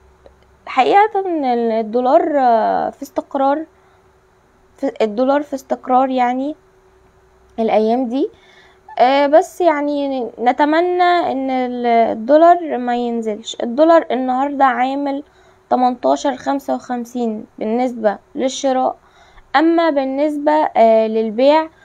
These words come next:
فهو عامل تمنتاشر واحد وستين. احنا نتمنى ان الدولار، آه، ما يعلاش وان الدولار، آه، ينزل، بس هو حاليا، آه، يعني التوقعات كبيرة ان الدولار مش هيتخطى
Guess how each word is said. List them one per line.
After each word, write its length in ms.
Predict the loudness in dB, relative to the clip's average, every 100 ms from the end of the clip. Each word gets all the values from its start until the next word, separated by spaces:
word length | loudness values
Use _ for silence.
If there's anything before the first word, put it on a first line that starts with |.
| _ _
فهو 240 | 0 2
عامل 560 | 4 2 0 -2 -6 -8 _ _ _ _ -8
تمنتاشر 680 | -2 -2 0 -2 -2 -4 -4
واحد 420 | -2 -2 -4 -8
وستين. 460 | -10 -12 -14 -18 -18 _ _ _ _ -8
احنا 300 | -2 -2 0
نتمنى 380 | -2 -2 -2
ان 160 | -2 -4
الدولار، 420 | -2 0 2 0 0
آه، 340 | 0 0 -2
ما 140 | -4
يعلاش 560 | -4 -2 0 -2 -4 -6
وان 220 | -6 -6
الدولار، 400 | -4 0 2 0 -2
آه، 160 | -2
ينزل، 500 | -2 -4 -6 -4 -4 -6 _ _ _ _ _ _ _ _ _ _ -4
بس 260 | -4 -2
هو 220 | 0 4 4
حاليا، 540 | 2 -2 2 2 2 0 -4 -2
آه، 580 | -2 -4 -6 -10 -12 -16 -20 -20 _ _ _ _ _ _ _ -20 -20 _ _ _ _ _ _ _ _ _ _ _ _ _ _
يعني 260 | -6 -4 -8
التوقعات 720 | 2 2 2 2 2 2 0
كبيرة 420 | -6 -2 2 2
ان 140 | 0
الدولار 380 | -4 0 2 2
مش 320 | 2 -4 -6
هيتخطى 760 | -6 -6 -4 -4 -4 _ -2